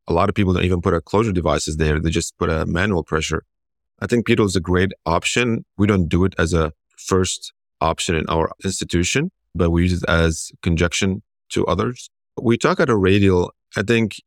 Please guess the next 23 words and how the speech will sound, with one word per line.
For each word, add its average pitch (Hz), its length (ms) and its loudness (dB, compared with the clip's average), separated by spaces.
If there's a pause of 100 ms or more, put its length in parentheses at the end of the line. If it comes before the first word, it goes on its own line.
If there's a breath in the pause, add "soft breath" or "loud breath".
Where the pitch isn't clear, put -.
(140)
what 95 140 0
you 95 80 2
asked 101 160 0
about 98 140 2
the 85 80 0
patient, 95 520 0
some 107 120 0
of 107 60 4
the 104 60 2
patient 101 320 0
asked 92 200 0
you 92 80 2
is 78 80 0
like, 82 180 -2
"So - 160 -4
you're 95 80 4
gonna 104 140 2
go 98 140 2 (100)
all 104 160 2
the 123 80 4
way 123 120 4
from 101 220 0 (120)
my 87 160 2